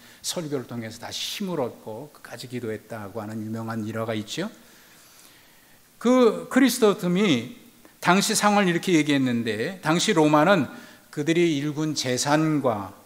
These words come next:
또 그들이 이룩한 제국, 그리고 전쟁마다 승리한 것 때문에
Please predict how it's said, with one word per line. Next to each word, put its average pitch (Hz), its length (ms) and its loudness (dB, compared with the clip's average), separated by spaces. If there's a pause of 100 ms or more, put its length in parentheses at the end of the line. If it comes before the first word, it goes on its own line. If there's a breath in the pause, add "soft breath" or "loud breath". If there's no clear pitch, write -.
(340)
또 123 140 -8
그들이 135 540 -2
이룩한 131 500 -4
제국, 123 640 0 (580 soft breath)
그리고 131 280 -2
전쟁마다 143 800 4
승리한 165 640 0
것 139 200 -2
때문에 139 680 2